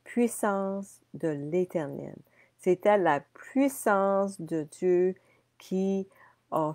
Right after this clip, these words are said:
fait que David a pu, euh, tuer Da-, euh, Goliath. Donc, vous voyez que c'est le Seigneur qui était là pour lui. Donc, tout comme toutes les autres batailles de l'Ancien Testament,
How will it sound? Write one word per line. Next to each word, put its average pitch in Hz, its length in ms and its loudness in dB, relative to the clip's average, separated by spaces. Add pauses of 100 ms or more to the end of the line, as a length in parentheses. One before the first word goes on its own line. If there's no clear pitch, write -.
fait 185 260 2
que 151 240 -6
David 175 640 2 (640)
a 147 480 -2
pu, 185 420 -2 (420)
euh, 147 360 -4 (180)
tuer 165 540 0 (840)
Da-, 160 240 -2
euh, 143 300 -4
Goliath. 156 440 0 (320)
Donc, 147 140 -8
vous 170 100 -6
voyez 202 480 2
que 180 140 -2
c'est 165 360 -2 (120)
le 156 140 -4
Seigneur 214 880 -4 (360)
qui - 120 -4
était 160 240 -2
là 156 160 -2
pour 156 220 -10
lui. 147 300 -6 (480)
Donc, 160 220 0
tout 349 180 10
comme 220 260 2
toutes 311 300 -2
les 208 180 2
autres 214 200 6
batailles 190 480 2
de 165 80 0
l'Ancien 180 580 -6
Testament, 147 520 -10